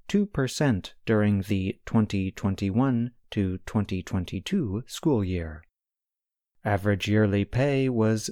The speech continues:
sixty-six thousand seven hundred forty-five dollars last year.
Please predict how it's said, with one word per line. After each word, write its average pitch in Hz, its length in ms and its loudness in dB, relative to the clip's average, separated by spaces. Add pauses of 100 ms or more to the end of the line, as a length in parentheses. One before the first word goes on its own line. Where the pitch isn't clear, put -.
sixty-six - 800 -2
thousand 123 640 0 (120)
seven 120 360 0
hundred 110 420 -2
forty-five 107 760 -2
dollars 104 640 -4
last 92 380 -4
year. 98 420 2